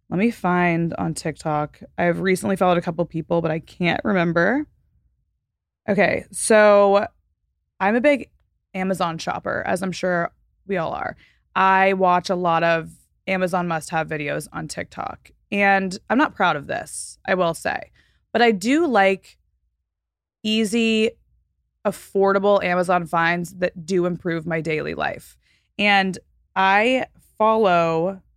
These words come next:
a girl named Juliana underscore Claire. She has, like, two million followers. You might know her.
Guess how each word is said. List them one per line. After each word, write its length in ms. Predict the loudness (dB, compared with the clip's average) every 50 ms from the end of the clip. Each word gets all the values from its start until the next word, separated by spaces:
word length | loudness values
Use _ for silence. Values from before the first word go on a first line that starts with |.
| _ _ _ _ _ _ _ _ _
a 80 | -4 -4
girl 320 | 0 0 2 2 2 2
named 260 | 0 0 -2 -2 -4
Juliana 920 | -6 -4 0 2 2 4 4 4 4 4 2 2 2 2 2 2 0 -2 -4 _
underscore 760 | -6 -4 -2 -2 -2 -4 -4 -6 -8 -4 -2 0 0 0 -2
Claire. 720 | -4 -10 -16 _ -4 -4 -2 -2 -4 -6 -10 -14 -16 -18 _ _ _ _ _ _ _ _ _
She 120 | -2 0
has, 60 | 2
like, 140 | 2 0 -2
two 180 | -4 -4 -2 -2
million 260 | 0 -2 -2 -4 -4
followers. 520 | -6 -6 -6 -6 -8 -10 -12 -14 -12 -10
You 80 | -6 -4
might 160 | -4 -4 -4
know 140 | -4 -6 -8
her. 260 | -10 -14 -18 -18